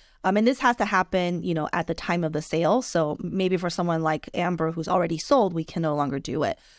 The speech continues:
um, because you have to have an intermediary involved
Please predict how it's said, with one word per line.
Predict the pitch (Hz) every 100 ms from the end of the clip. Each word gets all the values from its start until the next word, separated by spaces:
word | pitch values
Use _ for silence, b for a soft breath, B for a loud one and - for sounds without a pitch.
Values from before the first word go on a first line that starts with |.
| b -
um, | 175 170
because | 185 208
you | 208
have | 208 262
to | -
have | - 196 175
an | 165
intermediary | 170 175 170 180 175 151 156 156 - -
involved | 185 160 160 143 170 208 -